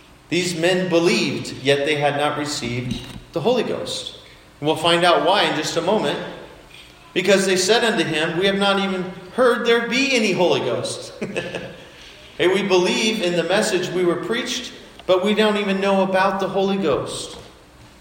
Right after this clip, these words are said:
So evidently, believing and following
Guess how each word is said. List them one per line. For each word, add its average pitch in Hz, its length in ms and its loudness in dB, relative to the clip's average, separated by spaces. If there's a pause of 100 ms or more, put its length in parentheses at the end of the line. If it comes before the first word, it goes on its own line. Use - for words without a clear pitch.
(440)
So - 140 0
evidently, 196 560 2
believing 175 720 0
and 156 180 -4
following 151 920 0